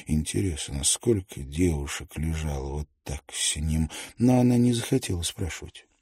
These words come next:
Скоро его рубашка оказалась на полу вместе с её футболкой. У Мэи гул стоял в голове. Она вцепилась пальцами в его плечи, словно не хотела отпускать от себя.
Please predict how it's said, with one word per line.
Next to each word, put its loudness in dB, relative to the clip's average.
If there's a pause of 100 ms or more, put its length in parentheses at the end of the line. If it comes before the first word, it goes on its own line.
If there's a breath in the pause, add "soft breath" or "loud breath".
(160)
Скоро 4
его 10
рубашка 6
оказалась 2
на 2
полу 4 (280 loud breath)
вместе 2
с 0
её -6
футболкой. -2 (680)
У 4
Мэи 6
гул 4
стоял -2
в -8
голове. -2 (300 loud breath)
Она 6
вцепилась 2
пальцами 2
в 4
его 4
плечи, 2
словно 2
не 6
хотела 0
отпускать 0
от -4
себя. 0